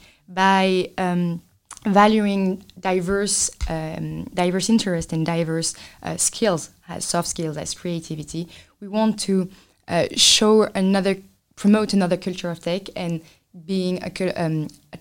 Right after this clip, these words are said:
tech college where women feel comfortable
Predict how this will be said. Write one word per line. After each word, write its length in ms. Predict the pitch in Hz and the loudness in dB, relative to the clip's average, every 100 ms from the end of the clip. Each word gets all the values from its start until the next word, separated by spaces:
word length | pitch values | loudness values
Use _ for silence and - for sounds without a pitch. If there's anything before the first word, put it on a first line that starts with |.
| _ | _
tech 360 | 190 180 - - | -2 -2 -4 -12
college 560 | - 180 175 170 170 - - - | -2 0 2 0 -4 -6 -14 0
where 100 | 180 | 2
women 300 | 170 185 180 | 2 2 2
feel 440 | 180 - 175 165 165 - - _ _ _ _ _ _ | 0 0 0 0 -4 -16 -20 _ _ _ _ _ _
comfortable 720 | - 180 202 196 190 170 170 | -4 0 0 0 -2 -2 -2